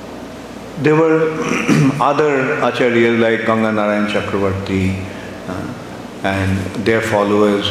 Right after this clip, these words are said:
Rashikananda Thakur. Uh, they were, uh, preaching. Uh, but gradually, uh,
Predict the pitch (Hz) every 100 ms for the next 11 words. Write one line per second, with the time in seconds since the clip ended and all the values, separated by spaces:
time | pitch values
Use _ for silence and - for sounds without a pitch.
0 | 104 101 - 104 104 104 101 98 98 92
1 | 92 92 104 101 98 98 - - - -
2 | - - - 120 135 127 135 160 151 135
3 | - 113 123 127 - - - - - 127
4 | 113 - 98 120 - - - - - -
5 | - - - - - - - - - -
6 | - - - - - 101 98 95 98 98
7 | - - - - 123 123 123 139 175 175
8 | 202 208 135 107 110 - - - - 104
9 | 147